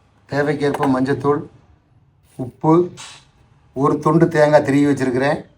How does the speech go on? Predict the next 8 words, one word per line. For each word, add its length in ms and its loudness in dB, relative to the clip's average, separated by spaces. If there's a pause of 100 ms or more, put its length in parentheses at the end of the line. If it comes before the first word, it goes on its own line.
(1400)
ஐம்பது 480 2
எம்எல் 260 4 (280)
தேங்காய் 240 0
எண்ணெய் 140 2
எடுத்து 160 -2
வச்சிருக்கிறேன், 440 -2 (1040)
மிளகும் 500 0 (720)
சீரகம் 580 0